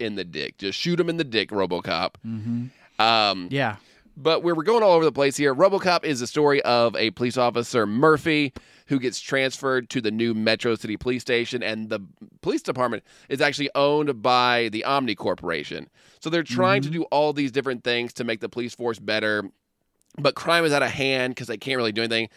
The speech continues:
Speaker 1: And Clarence Boddicker is kinda leading that charge. Like, I think he's killed, like, thirty police officers or something crazy, and you're like, "That is some numbers for somebody."
Speaker 2: Yeah, and it's, uh, I think they, it's in, uh, Detroit, w-, clearly doesn't have funding.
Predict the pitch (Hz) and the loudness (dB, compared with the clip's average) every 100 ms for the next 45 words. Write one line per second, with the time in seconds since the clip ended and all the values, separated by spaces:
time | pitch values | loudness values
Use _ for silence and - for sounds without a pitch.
0 | _ - 120 113 214 175 127 156 151 139 | _ -8 -6 0 0 2 2 2 2 0
1 | 117 123 110 123 120 104 101 - 135 131 | -2 -2 -2 -2 0 -2 -2 2 2 4
2 | 123 - - 117 117 156 143 151 117 - | 0 -2 0 2 2 0 -2 -4 -4 -8
3 | _ _ - 147 123 120 107 - 143 156 | _ _ 2 2 2 0 0 0 0 2
4 | 151 127 - 131 143 156 160 160 180 156 | 0 -4 -4 -2 2 2 2 2 0 0
5 | 165 151 139 135 135 151 160 170 151 117 | -2 -2 -2 0 2 2 2 2 2 0
6 | 113 117 110 120 120 339 359 330 143 113 | -2 -8 -18 -12 -4 -2 0 -2 -2 -2
7 | 104 156 175 98 67 - - - 104 101 | 0 0 0 -4 -6 -10 -8 -2 -2 -2
8 | 104 101 95 92 82 - _ _ _ _ | -4 -2 -2 -2 -6 -10 _ _ _ _
9 | _ _ _ 147 143 190 170 160 160 151 | _ _ _ -8 0 2 4 2 2 0
10 | - 139 139 135 147 - 165 151 156 147 | -2 2 2 2 0 0 -2 -2 -2 2
11 | 143 139 131 120 _ _ - 143 151 156 | 2 0 -2 -8 _ _ -6 -4 0 0
12 | 151 131 95 76 - 135 139 - 170 185 | 0 -4 -10 -16 -14 -10 -8 -4 2 4
13 | 151 143 - _ _ - 143 135 - 165 | 4 0 -6 _ _ -14 -12 -8 -2 -2
14 | 151 143 131 - 143 127 139 143 - 151 | 0 0 -2 -2 -4 -2 0 0 0 0
15 | 135 123 117 120 | 2 0 -2 -4